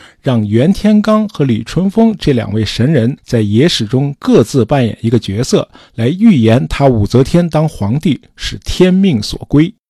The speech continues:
哎，效果果然不错啊！不光是老百姓相信了，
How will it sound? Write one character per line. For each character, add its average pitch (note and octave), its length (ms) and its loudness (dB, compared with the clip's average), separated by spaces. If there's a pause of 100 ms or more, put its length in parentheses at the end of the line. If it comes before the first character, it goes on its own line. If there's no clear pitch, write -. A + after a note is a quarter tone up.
(260)
哎， G2+ 200 -14
效 D3 320 -2
果 G#2+ 240 -4
果 G#2 180 -8
然 G#2+ 200 -6
不 D3+ 140 -6
错 - 280 -4
啊！ - 220 -20
不 C3+ 100 -4
光 F#3 180 -2
是 B2+ 140 -8
老 G#2+ 220 -6
百 C#3+ 160 -6
姓 D3 240 -2
相 A2+ 240 -2
信 A2+ 160 -4
了， - 240 -12